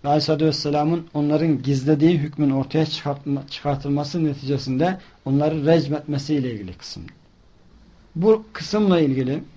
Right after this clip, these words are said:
son dönem alimlerinin hocası olan İmam Sadi'nin tefsirinde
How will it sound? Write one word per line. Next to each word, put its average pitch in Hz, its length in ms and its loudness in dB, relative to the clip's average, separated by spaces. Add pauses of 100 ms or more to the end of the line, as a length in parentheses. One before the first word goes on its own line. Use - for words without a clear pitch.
(160)
son 139 320 0
dönem 139 340 2
alimlerinin 135 720 2 (100)
hocası 139 420 0
olan 110 200 -4 (680)
İmam 143 240 2
Sadi'nin 120 560 -2
tefsirinde 147 840 0